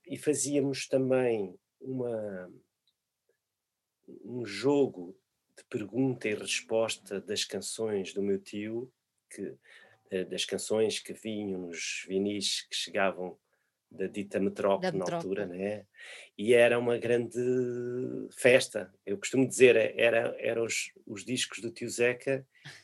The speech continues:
Speaker 1: e os
Speaker 2: <laughs>
Speaker 1: tintins. Por isso
Speaker 2: E os
Speaker 1: daí que teve, tenha, daí, daí a importância do tintim
Speaker 2: Era
Speaker 1: neste,
Speaker 2: di-, era
Speaker 1: nestes
Speaker 2: dia, era
Speaker 1: livros.
Speaker 2: dia de festa quando
Speaker 1: Era dia de
Speaker 2: chegavam. <laughs>
Speaker 1: festa,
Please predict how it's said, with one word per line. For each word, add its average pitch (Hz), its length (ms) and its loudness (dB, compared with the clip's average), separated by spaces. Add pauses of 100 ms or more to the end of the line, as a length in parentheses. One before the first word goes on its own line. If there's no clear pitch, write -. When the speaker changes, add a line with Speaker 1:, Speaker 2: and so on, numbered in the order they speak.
Speaker 1:
e 120 100 -2
os 123 140 -2
Speaker 2:
<laughs> - 20 -14
Speaker 1:
tintins. 117 680 0 (160)
Por - 100 -8
isso 226 140 0
Speaker 2:
E 330 60 10
os 262 60 8
Speaker 1:
daí 123 180 4
que - 80 -18
teve, - 260 6
tenha, 120 520 2
daí, 127 260 6
daí 135 140 10
a - 40 12
importância 131 540 4
do 123 160 -2
tintim 131 540 2
Speaker 2:
Era 277 120 10
Speaker 1:
neste, 262 80 8
Speaker 2:
di-, 311 140 8 (100)
era 285 120 8
Speaker 1:
nestes 294 80 6
Speaker 2:
dia, 320 200 6 (120)
era 285 120 8
Speaker 1:
livros. 277 80 4
Speaker 2:
dia 339 160 8
de - 80 -6
festa 269 500 4
quando 247 220 -2 (160)
Speaker 1:
Era 240 160 10
dia 135 160 8
de 247 60 4
Speaker 2:
chegavam. - 80 0
<laughs> 131 40 4
Speaker 1:
festa, - 480 0